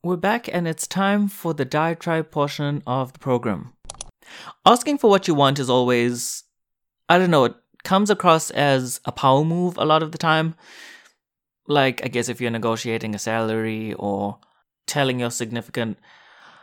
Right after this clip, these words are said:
other where you wanna go for dinner, like, I feel like it says something about your confidence. If, not even if you ask for what you want, but if you just state what you would prefer as something that just is.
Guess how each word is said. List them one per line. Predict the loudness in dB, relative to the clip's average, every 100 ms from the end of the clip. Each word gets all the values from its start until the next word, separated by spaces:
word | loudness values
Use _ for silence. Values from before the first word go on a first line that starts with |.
| _ _ _ _ _ _ 2
other | 4 4
where | 4
you | 4
wanna | 2 0
go | -2
for | -2
dinner, | -2 0 -2
like, | 2 2 2 0 -8 _ _ _ _ -8
I | 0
feel | 0
like | 0
it | 0
says | 0 2
something | 0 0 -2
about | -4 -4
your | -4
confidence. | -2 -2 0 0 0 -2 -2
If, | -4 -4 -4
not | 0 2
even | 2 2
if | 0
you | 0 4
ask | 4 4 -2
for | -2
what | -2
you | 0
want, | 0 0
but |
if | -2
you | -2
just | -2 -4
state | 0 2 2 -2 -8 -12 _ _ _ _ _ _
what | 0 2 2 -2 -8
you | -4 -2
would | 0 0 0
prefer | -2 -2 2 4 4 2 0
as | 0 2 0 -4 -10
something | -4 -2 0 -2 -2 -2
that | -2
just | -2 -4 -4
is. | -6 -6 -6 -8